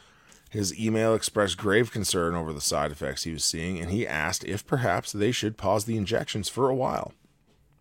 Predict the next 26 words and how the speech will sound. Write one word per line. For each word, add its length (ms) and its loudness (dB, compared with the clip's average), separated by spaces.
He 80 8
reports 320 10
that 100 10
within 280 6
forty-eight 440 6
hours, 280 6
he 60 0
received 300 2
a 60 2
very 420 6
stern 640 6
rebuke 580 -2
from 280 6
his 180 6
superiors 720 0
at 180 -4
the 140 0
Interior 400 0
Health 300 -2
Authority, 460 0
accusing 460 2
him 140 0
of 100 -4
causing 420 2
vaccine 460 0
hesitancy, 720 -4